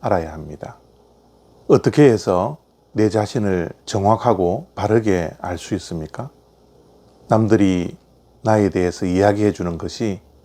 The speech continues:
정확합니까? 아니면 내 자신이 내 자신을 보고 스스로 판단하는 것이 정확하고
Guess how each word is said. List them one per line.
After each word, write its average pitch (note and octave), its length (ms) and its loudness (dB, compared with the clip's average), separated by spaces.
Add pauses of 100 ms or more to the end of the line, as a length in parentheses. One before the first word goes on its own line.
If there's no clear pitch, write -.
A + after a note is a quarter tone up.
(260)
정확합니까? F#2 920 -6 (840)
아니면 F#2 580 -2 (180)
내 G#2 200 4
자신이 G#2+ 600 0 (280)
내 G2 180 2
자신을 G#2+ 520 0
보고 F2 640 0
스스로 G2+ 680 2 (400)
판단하는 A#2+ 580 -2
것이 E2+ 540 -4
정확하고 G2+ 840 0